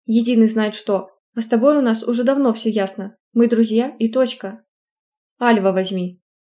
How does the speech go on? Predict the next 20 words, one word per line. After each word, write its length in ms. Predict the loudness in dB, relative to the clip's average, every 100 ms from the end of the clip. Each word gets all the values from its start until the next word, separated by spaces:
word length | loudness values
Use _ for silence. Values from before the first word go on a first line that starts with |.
| _ -10
"Ага", 460 | -8 -4 -6 -8 -12 -12
фыркнула 320 | -10 -8 -8
я. 240 | -6 -8 -14 _ _ _
"Представляю, 560 | -2 -2 -2 0 0 -2
какой 220 | -4 -6
фурор 360 | -4 0 0 0
он 120 | -2
произведет 480 | -2 -4 -4 -6 -4
своими 220 | -6 -4
плоскими 460 | -4 -6 0 0
шуточками". 760 | 0 -4 -8 -10 -8 -8 -8 -16 _ _ _ _ _ _ _ _ _ 0
"Да, 420 | 2 2 -2 -8 _ _
профессор 420 | -4 0 0 0
Козел 360 | -2 -2 -2 -2
чувством 380 | -4 -4 -2 0
юмора 320 | 0 0 -2
не 100 | -4
страдает", 640 | -6 -6 -4 -4 -8 _ _
спохватился 680 | -14 -10 -10 -8 -12 -10
Орлей. 360 | -10 -10 -12